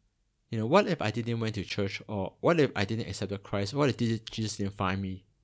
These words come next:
in those years? You know, right now, this is why what, what will happen. I'll probably continue to drink. And well, as you know,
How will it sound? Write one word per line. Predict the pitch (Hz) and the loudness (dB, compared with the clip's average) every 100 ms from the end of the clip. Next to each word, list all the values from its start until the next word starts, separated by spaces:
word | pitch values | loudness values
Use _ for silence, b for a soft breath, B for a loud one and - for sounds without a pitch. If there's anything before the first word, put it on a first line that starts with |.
| - | -10
in | 101 | -8
those | 101 104 101 - | -2 -2 -2 -2
years? | 101 95 - - _ b b b b b | -2 -2 -6 -12 _ b b b b b
You | 98 | -6
know, | 90 85 - | -6 -8 -8
right | - 117 - | 2 2 2
now, | 104 104 101 92 - B B B B _ _ _ - | 0 2 0 -2 -12 B B B B _ _ _ -4
this | 185 208 - | -2 -2 -4
is | 143 | -2
why | 143 139 | 4 4
what, | 139 135 | 4 2
what | 117 | 2
will | 113 | 2
happen. | 104 143 - 87 - _ | 2 -2 -2 -4 -6 _
I'll | - 98 | -2 0
probably | 156 156 | 2 2
continue | 120 - 110 98 | 0 -2 0 0
to | |
drink. | - 101 165 - - b b b b _ | 0 -2 -2 -10 -20 b b b b _
And | 104 98 | -2 0
well, | 95 95 95 - | 4 4 4 0
as | 101 - | -4 0
you | 110 | 2
know, | 92 90 | 2 -2